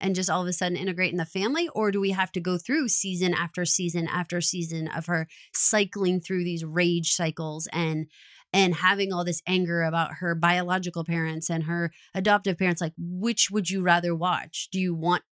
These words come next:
that, this story to just settle? Or do you want to go through a, a character, a-, again,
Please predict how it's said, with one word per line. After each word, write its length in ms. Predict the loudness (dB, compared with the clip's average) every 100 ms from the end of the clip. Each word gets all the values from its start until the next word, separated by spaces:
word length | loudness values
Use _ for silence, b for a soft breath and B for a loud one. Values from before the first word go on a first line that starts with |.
| _
that, 280 | 0 2 2 _
this 280 | 0 0 0
story 340 | -2 0 -2
to 140 | -2 -2
just 480 | -2 0 0 0
settle? 440 | 0 -2 0 -2 -4 B B -2
Or 180 | 2 2
do 80 |
you 300 | 0 -2 -4
want 320 | 0 0 -2 -4
to 100 | 0
go 220 | 2 0
through 540 | 0 -2 -2 -6 -10 _ _ _ _ 2
a, 220 | 2 2 -2
a 100 | -4
character, 720 | 2 2 2 0 0 0 -4 -12
a-, 80 | -20 -20 _ _ -14 -8 -2
again, 400 | 2 2 2